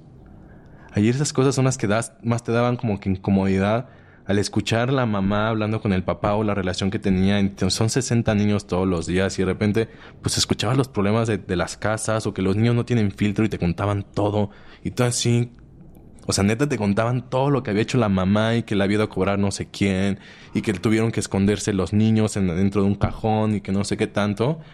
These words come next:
Y la neta, hubo un chingo de veces que sí, o sea, bueno, no sé si apagamos la cámara, pero, o sea, se te, no sabías ni cómo responder.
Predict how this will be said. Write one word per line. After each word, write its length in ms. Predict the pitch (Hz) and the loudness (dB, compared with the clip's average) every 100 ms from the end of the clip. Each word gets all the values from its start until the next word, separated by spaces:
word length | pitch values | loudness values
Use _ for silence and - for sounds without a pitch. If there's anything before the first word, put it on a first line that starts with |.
| - - - - - | -20 -20 -20 -12 0
Y 80 | |
la 100 | 107 | 2
neta, 260 | 104 110 151 151 | 2 0 -4 -2
hubo 140 | 123 | 0
un 180 | 131 139 | 2 0
chingo 320 | 131 143 143 160 | 0 2 4 2
de 100 | 110 | 2
veces 640 | 110 113 135 175 294 - _ - - - - - - - - | 0 -2 -2 -2 -4 -14 _ -20 -20 -20 -20 -20 -20 -20 -6
que 140 | - 107 | 0 0
sí, 160 | 120 | 0
o 80 | 104 | 0
sea, 240 | 110 101 - | 0 0 -4
bueno, 220 | 101 110 107 | -4 0 0
no 80 | |
sé 120 | 113 120 | 0 0
si 60 | |
apagamos 400 | 120 104 110 123 | 0 0 0 0
la 80 | 113 | -2
cámara, 380 | 101 104 117 127 | -2 0 0 0
pero, 200 | 104 95 - 90 - | -2 -4 -8 -14 -8
o 60 | |
sea, 280 | 95 92 85 - - - - | -4 -2 -4 -8 -20 -18 -2
se 180 | - | -2
te, 420 | 101 104 104 101 101 | 0 0 2 2 2
no 100 | 127 | 0
sabías 280 | 165 147 | 2 2
ni 100 | 143 | 0
cómo 240 | 131 143 139 | 0 0 0
responder. 720 | 120 - 101 104 104 - - | -2 -4 -2 0 0 -4 -18